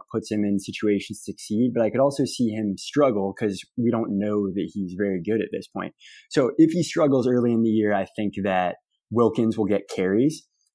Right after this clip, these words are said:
Um, but I really view Mack as, like, a big boom or bust guy. He's a guy that could really benefit, even if he's just a guy, from having an Andrew Luck and being on an offense that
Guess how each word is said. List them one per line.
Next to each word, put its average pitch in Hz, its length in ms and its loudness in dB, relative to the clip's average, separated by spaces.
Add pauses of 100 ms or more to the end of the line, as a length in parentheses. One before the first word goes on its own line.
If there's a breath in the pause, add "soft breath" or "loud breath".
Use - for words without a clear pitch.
(120)
Um, 113 260 4
but 101 100 0
I 120 40 8
really 143 340 6
view 117 340 2
Mack 98 360 0
as, 95 100 -4
like, 87 260 -2
a 110 80 -2
big 95 320 -2
boom 98 240 0
or 90 80 0
bust 82 340 -2
guy. 78 220 -2
He's 98 400 0
a 120 60 -4
guy 120 160 4
that 104 240 -2
could 135 240 4
really 123 320 6
benefit, 117 560 2
even 123 220 4
if 107 80 2
he's 113 160 0
just 107 240 0
a 110 60 0
guy, 98 380 0
from 101 140 -4
having 104 320 0
an 117 80 2
Andrew 127 260 2
Luck 135 200 4
and 98 120 0
being 104 200 2
on 98 100 0
an 98 80 0
offense 101 460 -2
that 95 180 0